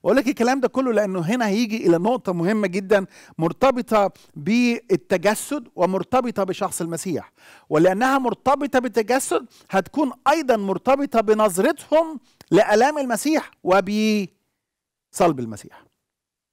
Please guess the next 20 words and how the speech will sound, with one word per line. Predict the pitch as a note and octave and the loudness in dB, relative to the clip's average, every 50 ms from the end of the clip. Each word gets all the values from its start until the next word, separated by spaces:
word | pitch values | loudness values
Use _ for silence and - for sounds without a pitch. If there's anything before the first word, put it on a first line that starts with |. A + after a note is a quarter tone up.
| _ _ _ _ _ _ _ _ _ _ _ _ _ _ _ _ _ _ _ | _ _ _ _ _ _ _ _ _ _ _ _ _ _ _ _ _ _ _
عايزكم | - D3+ F3+ E3+ - F3+ | -2 -2 -2 -2 -6 -8
تشوفوا | - - G3 E3+ | -8 -8 -8 -8
الصورة | D#3 - - A3+ A3 G3+ F#3 - - - | -8 -6 -4 -2 0 0 0 -2 -4 -6
كاملة | F3+ G#3+ A3 F#3+ E3 | -6 -4 -2 -2 0
على | D3 C#3+ D3 | 0 0 0
بعض، | D3 E3+ D#3 A#2+ G#2 _ _ _ _ _ _ _ _ _ _ _ _ _ _ _ _ - | 0 0 -2 -4 -6 _ _ _ _ _ _ _ _ _ _ _ _ _ _ _ _ -2
علشان | - - F3+ F3 - B3 | 0 0 0 0 0 -4
ما | C4 B3+ | -4 -4
يجيش | A#3 G#3+ D#4 B3+ - | -2 -2 -2 -2 -2
الدكتور | A3 G3+ G3+ - - C4 B3 | -6 -12 -8 -4 -4 -4 -2
منقذ | A#3 B3+ C4 - - B3+ A#3+ G3+ F3 - _ _ _ - | -2 -4 -4 -4 -2 -4 -4 -4 -6 -12 _ _ _ -6
وبكلمات | E3 D#3+ - - G#3+ G3 G3 F#3 F#3+ G3+ A#3 A3+ - _ _ _ - | -6 -6 -2 0 2 2 2 2 2 0 -2 -4 -6 _ _ _ -2
يخدع | F3 F#3+ G3+ G3 - F3+ F3 D3+ C#3+ | 0 2 2 0 0 0 0 0 0
بيها | C3+ D#3+ F#3+ F3+ D#3 E3+ E3 E3 - _ _ _ _ _ - D#3+ | -2 -2 -2 -2 0 0 0 -2 -2 _ _ _ _ _ -4 -2
البسطاء. | C#3+ C#3 C#3 C#3 - E3 - - D3 - - _ _ _ _ _ _ _ _ _ _ _ _ _ _ _ _ _ _ _ _ _ _ _ _ _ _ _ _ _ _ _ | -2 -2 -4 -6 -10 -8 -6 -4 -4 -6 -6 _ _ _ _ _ _ _ _ _ _ _ _ _ _ _ _ _ _ _ _ _ _ _ _ _ _ _ _ _ _ _
ماذا | E3+ G#3 B3+ C#4 D4+ C4 | 0 2 2 4 2 0
قال | - - B3 B3 B3 | 0 0 0 0 2
الغنوصيين | A3+ G#3+ F3+ F#3+ G3 G3 F#3 - - G#3 G#3 G#3+ G#3 | 0 -2 -2 -4 -4 -4 -4 -4 -4 -4 -2 -2 -2
عن | F3 D#3+ E3 | -2 -2 -4
التجسد؟ | E3 - F#3 E3 E3+ D3+ - - - | -4 -4 -4 -2 -2 -2 -2 -6 -14